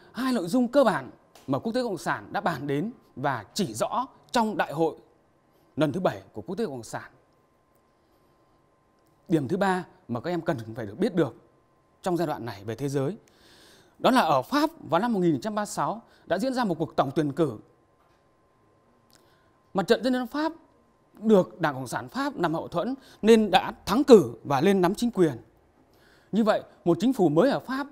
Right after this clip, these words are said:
đã được hình thành, đó là chính phủ Mặt trận Nhân dân Pháp. Chính phủ đã áp dụng một số chính sách tự do, dân chủ cho các nước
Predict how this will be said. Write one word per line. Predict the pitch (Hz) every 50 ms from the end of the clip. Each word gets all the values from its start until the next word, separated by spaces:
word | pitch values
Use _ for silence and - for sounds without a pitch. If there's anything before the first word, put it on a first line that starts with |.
| - _ _
đã | - 214
được | 208 196 151
hình | 160 139 131
thành, | 123 143 139 113 104 104 _ _ _ _ _ _ _ _ -
đó | 131 131 196
là | 220 175 139 113 - - _ _ _ _ _ _ _
chính | 170 170 240
phủ | 240 - 185 156 113 98 - -
Mặt | 127 131 -
trận | - - - -
Nhân | 139 175 165
dân | 165 151
Pháp. | - 202 214 233 - _ _ _ _ _ - - - - - - _ _
Chính | - 277 294
phủ | 277 233 190 135
đã | 135 170 185
áp | 127 269 320 294
dụng | 254 269 - - 196
một | 175 160
số | - - 196 170 196 269 269
chính | - 247 269
sách | - 320 320 320 - _ _ _ _ _ _ _ _ -
tự | 214 175 151
do, | 160 214 220 220 214 214 - - _ _
dân | 175 269 262 240
chủ | - 233 185 131 113 113 - - - _ _
cho | - 202
các | - 233 247
nước | 262 285 -